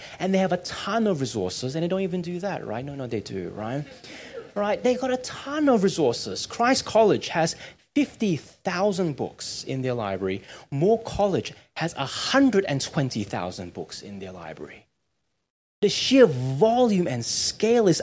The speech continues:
unimaginable. And that's to say nothing about the digital archives, right? In contrast,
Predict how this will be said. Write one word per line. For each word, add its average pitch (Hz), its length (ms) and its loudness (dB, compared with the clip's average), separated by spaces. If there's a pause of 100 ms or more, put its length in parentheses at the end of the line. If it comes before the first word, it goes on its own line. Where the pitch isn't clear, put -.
unimaginable. 185 1080 2 (200)
And 185 140 -2
that's 240 140 -2
to 233 80 -2
say 196 180 2
nothing 170 380 2
about 143 200 4
the 117 80 2
digital 117 380 0
archives, 104 560 -4
right? 139 240 -12 (880)
In 135 120 -6
contrast, 156 640 0